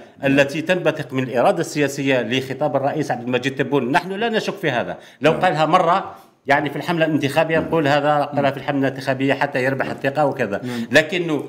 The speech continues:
Speaker 2: لكن عاد إلى
Speaker 1: عاد إليها مرتين أو ثلاث مرات،
Speaker 2: نعم.
Speaker 1: خاصة في الخطاب الأخير الذي أشار إليه الزميل منذ قليل.
Speaker 2: نعم.
Speaker 1: الإرادة السياسية موجودة.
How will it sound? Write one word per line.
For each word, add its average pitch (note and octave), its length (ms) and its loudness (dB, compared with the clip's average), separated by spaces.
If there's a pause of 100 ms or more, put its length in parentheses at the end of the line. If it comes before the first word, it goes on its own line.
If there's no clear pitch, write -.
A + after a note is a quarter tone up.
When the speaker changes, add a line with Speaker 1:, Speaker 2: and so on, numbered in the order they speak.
(160)
Speaker 2:
لكن G#2+ 320 -2 (100)
عاد C3 340 2
إلى C3 140 -2
Speaker 1:
عاد D3+ 300 4
إليها F3 680 0
مرتين D3+ 480 0
أو D3+ 140 -2
ثلاث C#3+ 220 -14
مرات، D#3 200 -2
Speaker 2:
نعم. A#2+ 220 2
Speaker 1:
خاصة D#3+ 340 -6
في - 40 -8
الخطاب D3 380 -4
الأخير C#3+ 300 -4
الذي C#3+ 280 -2
أشار C3+ 240 -2
إليه A#2+ 640 -2 (220)
الزميل C3+ 380 0
منذ B2+ 200 0
قليل. F3 380 0 (140)
Speaker 2:
نعم. G3 120 0
Speaker 1:
الإرادة F#3 440 2
السياسية C#3 560 -2
موجودة. G#2+ 480 -4